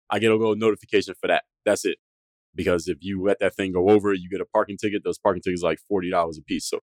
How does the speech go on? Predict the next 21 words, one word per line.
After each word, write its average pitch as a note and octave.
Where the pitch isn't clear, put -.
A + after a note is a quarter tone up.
I G#2+
make A2+
sure A#2
notifications G#2
are F#2+
on F2
for -
that. E2
So -
other C3+
than B2+
that, C#3
I A#2
don't B2
get B2
notifications A2+
for -
anything G2+
else. -
Now, G2
why? G2+